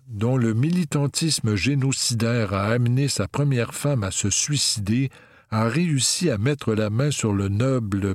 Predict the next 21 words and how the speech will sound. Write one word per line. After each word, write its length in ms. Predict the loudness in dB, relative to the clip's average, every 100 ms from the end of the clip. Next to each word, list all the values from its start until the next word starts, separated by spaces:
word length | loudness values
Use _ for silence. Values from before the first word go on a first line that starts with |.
| -4
prix, 260 | -4 -2 -4 _ -20 -20 _ _ -4
le 140 | -2
président 560 | 0 0 0 0 0 -2
Trump, 520 | -2 -2 -2 -4 -8 -12 _ _
si 340 | -4 0 0 -2
ignoble 680 | 0 2 2 2 0 -2 -4
soit-il, 880 | -4 -2 -2 -4 -6 -4 -4 -4 -6 -14 -20 _ -4
a 180 | -2 2
le 160 | 0
droit 300 | 0 0 0
d'espérer 560 | 0 -2 -2 -2 0 -2
ce 160 | -2
prix 340 | -4 -2 -4 -2
qui 140 | -6
porte 360 | -4 -4 -4 -2
le 160 | -2
nom, 360 | 0 -2 -2 -4 -10 -6
il 200 | -4 -4
faut 260 | -6 -4 -2
le 100 | -2
rappeler, 540 | -4 -6 -2 -2